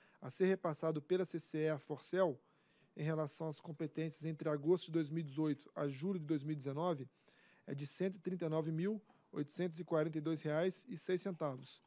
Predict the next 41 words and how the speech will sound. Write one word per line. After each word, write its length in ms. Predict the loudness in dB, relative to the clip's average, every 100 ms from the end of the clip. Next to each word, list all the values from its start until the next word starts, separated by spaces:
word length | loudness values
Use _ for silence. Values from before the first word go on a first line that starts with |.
| _ _ _ -16
Esse 160 | 2
valor 300 | 6 8 8
já 160 | 6 2
inclui 260 | 2 2 4
o 80 |
ajuste 380 | 4 4 -2 0
da 80 | -2
diferença 720 | 0 2 2 2 0 -4 -8 _ _ _ _
entre 200 | -8 -4
os 40 | 2
valores 360 | 4 4 -2
previstos 720 | 0 2 2 0 -4 -8 -10 -4
e 80 | -4
os 120 | 0
realizados 600 | 2 2 2 2 0 -6
entre 260 | -8 -2 -2
agosto 320 | 2 0 0
de 80 | -4
dois 160 | -2
mil 80 | -2
e 20 |
dezessete 640 | -4 -4 0 0 0 -4 -10
a 140 | -6
julho 220 | -2 -2 -2
de 100 | -4
dezoito. 420 | -2 -4 -4 -12 _ _ _ _ _ _ _ _ _ _ _ _
Portanto, 560 | 2 2 4 0 0 -6
diante 340 | -2 -2 0
do 60 | -4
exposto 540 | -6 0 2 2 -2
e 20 | -6
do 100 | -6
que 120 | -8
consta 340 | -2 -2 -2
do 80 | -4
processo 580 | -2 -2 0 0 0 0
número 240 | -2 -2
quarenta 400 | 0 2 2 2
e 40 | 2
oito 120 | 2
quinhentos 480 | -4 -2 -2 -6